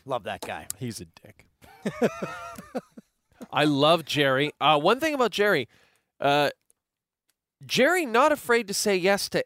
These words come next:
Speaker 2: every commercial offered to him. Is that right? Like, he's doing Ben Moss commercials or
Speaker 1: Yeah, we gotta
Speaker 2: something?
Speaker 1: talk to him about that. Maybe we'll have him on next week.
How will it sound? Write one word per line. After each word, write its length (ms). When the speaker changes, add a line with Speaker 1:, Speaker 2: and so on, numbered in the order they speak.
Speaker 2:
every 360
commercial 500
offered 420
to 140
him. 140
Is 100
that 160
right? 180
Like, 140
he's 140
doing 220
Ben 280
Moss 400
commercials 540
or 40
Speaker 1:
Yeah, 140
we 80
gotta 160
Speaker 2:
something? 60
Speaker 1:
talk 240
to 60
him 60
about 260
that. 260
Maybe 200
we'll 140
have 100
him 80
on 100
next 200
week. 120